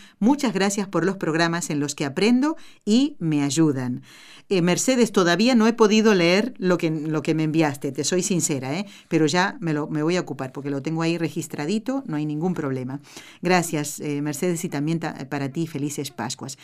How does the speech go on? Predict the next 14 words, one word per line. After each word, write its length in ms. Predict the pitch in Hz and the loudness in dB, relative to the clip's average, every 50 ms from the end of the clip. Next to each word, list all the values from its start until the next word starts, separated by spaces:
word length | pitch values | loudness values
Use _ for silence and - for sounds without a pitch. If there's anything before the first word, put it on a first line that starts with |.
| - - - - - - - - - _ | -20 -20 -20 -20 -20 -20 -20 -20 -6 _
Y 140 | 240 247 285 | 2 2 2
hoy, 100 | 302 294 | 2 2
como 240 | 294 269 180 175 | 0 0 2 2
dijo 180 | 160 180 - 214 | 0 0 0 0
el 100 | 202 202 | -2 0
Padre 240 | 208 220 208 208 233 | 0 -2 -2 0 -2
Julio, 400 | 220 - 226 233 233 269 294 - | -2 0 0 2 2 2 0 -2
pues, 380 | - 165 160 160 - - - - | -2 -4 -4 -4 -4 -8 -12 -14
eh, 640 | 175 156 147 139 131 117 127 127 131 131 139 139 139 | -12 -10 -10 -8 -10 -10 -10 -10 -10 -12 -12 -12 -8
estamos, 520 | - 170 165 - 220 220 220 240 233 233 - | -8 -8 -4 0 2 2 4 4 4 2 0
a 100 | - 170 | -4 -2
ver, 160 | 160 165 156 | -2 -2 -2
¿cómo 240 | 160 - 196 202 196 | -2 -4 -2 -2 -2
decirlo? 540 | 190 175 - - 143 139 135 131 135 135 139 | -2 -2 -2 -2 -2 -4 -2 -4 -6 -6 -8